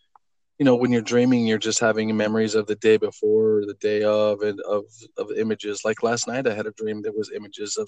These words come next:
things that I was looking up, uh, that I was doing that day, and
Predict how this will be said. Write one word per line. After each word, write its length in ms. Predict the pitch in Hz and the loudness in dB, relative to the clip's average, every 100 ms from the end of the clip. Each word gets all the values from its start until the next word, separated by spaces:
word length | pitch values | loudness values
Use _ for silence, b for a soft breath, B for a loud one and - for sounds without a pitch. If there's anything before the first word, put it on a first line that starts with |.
| - | -6
things 200 | 110 - | -8 -6
that 100 | 110 | -8
I 20 | |
was 140 | 101 107 | -8 -10
looking 340 | 104 110 107 | -12 -12 -10
up, 160 | 104 - _ _ | -10 -12 _ _
uh, 100 | - | -14
that 100 | 104 104 | -10 -8
I 20 | |
was 160 | 104 | -8
doing 200 | 107 110 110 | -8 -8 -8
that 180 | 110 | -8
day, 280 | 110 120 120 | -8 -6 -6
and 220 | - 107 | -10 -18